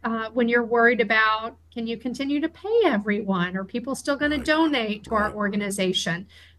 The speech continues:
Speaker 1: Um, and we really were able to weather the storm thanks to a lot of our major donors and, um, supporters, so.
Speaker 2: So as we were talking before we got on the air, um, you know, the, the Louisville Park System is,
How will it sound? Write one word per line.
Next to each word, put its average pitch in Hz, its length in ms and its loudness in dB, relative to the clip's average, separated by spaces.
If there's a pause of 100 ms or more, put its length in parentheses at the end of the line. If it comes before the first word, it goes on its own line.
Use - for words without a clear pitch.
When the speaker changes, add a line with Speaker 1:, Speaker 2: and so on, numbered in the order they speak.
Speaker 1:
Um, 226 280 4
and 262 180 2
we 277 160 0
really 262 420 2
were 247 180 0
able 240 280 0
to 233 80 2
weather 220 320 0
the 214 120 -2
storm 226 520 -4
thanks 214 360 -6
to 208 180 0
a 208 40 0
lot 208 220 0
of 208 100 -2
our 202 340 2
major 208 360 2
donors 214 560 0
and, 190 460 2
um, 185 260 -4
supporters, 226 640 -4
so. 185 380 -6 (640)
Speaker 2:
So 143 420 12
as 151 220 4
we 151 140 12
were 117 180 8
talking 123 400 6
before 117 280 4
we 117 80 8
got 110 180 6
on 107 140 6
the 107 140 4
air, 117 380 2
um, 92 360 -4 (640)
you 117 120 0
know, 104 200 2
the, - 200 -14 (120)
the 131 240 -8
Louisville 143 460 10
Park 151 340 2
System 107 480 0
is, 107 480 2